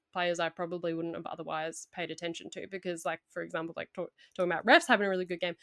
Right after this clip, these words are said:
often with, when defenders have, like, a really good game, you don't notice unless it's, like, a good game and they score as well. Um, so it is,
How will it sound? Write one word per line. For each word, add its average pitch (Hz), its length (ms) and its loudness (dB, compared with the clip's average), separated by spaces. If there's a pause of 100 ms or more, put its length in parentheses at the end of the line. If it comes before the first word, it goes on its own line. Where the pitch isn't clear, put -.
(180)
often 320 240 4
with, 320 100 2 (160)
when 254 140 6
defenders 285 520 4
have, 165 220 0 (180)
like, 180 180 0
a 190 80 0
really 170 260 -4
good 165 180 -10
game, 139 340 -4 (460)
you 180 120 -8
don't 165 360 2 (300)
notice 165 480 -2
unless 196 320 4
it's, 185 140 -6
like, 180 140 0
a 180 60 0
good 170 200 -6
game 170 200 0
and 160 100 -4
they 160 80 -6
score 160 400 -4
as 190 160 -8
well. 151 300 -2 (500)
Um, 190 540 4 (160)
so 262 360 8
it 247 160 0
is, 330 460 0